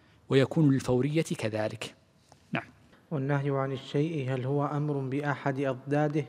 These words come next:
Speaker 2: على الخلاف؟
Speaker 1: نعم، يقول الشيخ:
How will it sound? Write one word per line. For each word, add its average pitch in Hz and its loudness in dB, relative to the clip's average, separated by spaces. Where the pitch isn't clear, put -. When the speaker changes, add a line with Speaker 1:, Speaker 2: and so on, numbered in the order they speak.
Speaker 2:
على 135 2
الخلاف؟ 127 0
Speaker 1:
نعم، 156 2
يقول 170 4
الشيخ: 180 0